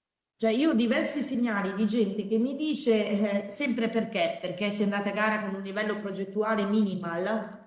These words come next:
anzi con un non progetto, che adesso in corso avete esigenze delle più disparate, ma esigenze strutturali di rivisitazione dell'opera, cose che non è,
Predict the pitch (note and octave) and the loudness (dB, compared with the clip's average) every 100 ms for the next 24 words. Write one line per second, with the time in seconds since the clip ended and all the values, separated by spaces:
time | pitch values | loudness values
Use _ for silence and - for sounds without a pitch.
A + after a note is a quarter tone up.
0 | - _ - G3+ F#3 F#3+ G3+ G#3 G#3 G#3+ | -20 _ -4 -4 -2 -4 0 2 4 6
1 | C4 B3 A3 G3+ F#3+ F3+ E3 - G3 G3+ | 8 6 4 -2 -2 -2 -2 -6 -6 -6
2 | A#3+ - C#4+ C#4 - C4 C4+ C4+ D#4+ - | -6 -6 0 2 2 -2 -6 -6 -8 -6
3 | C4+ A3+ A#3 A3+ G3+ G3 C4 C4 C4+ G#3+ | -4 -2 -2 -2 -2 0 -2 -2 -4 -4
4 | G3+ G#3 F#3+ - F3+ G#3 - - - - | -4 -4 -6 -8 -6 -2 -2 -2 -12 -16
5 | - _ - A3+ A3+ B3 A#3 A3+ C4 D4+ | -20 _ -6 -4 0 2 2 0 -2 -2
6 | D#4+ C4+ - - B3+ C4 B3 C4+ C4 G#3+ | -2 -4 -6 -6 -6 -4 -4 -4 -2 -2
7 | G3 G3 F3+ F#3+ G3 - B3 B3 G3 F#3 | 0 -2 -4 -4 -6 -2 -2 -2 -2 0
8 | A3 - F3 G3 A#3 B3 G#3 F#3+ F#3 | 2 0 -4 -4 -4 -2 -4 -4 -10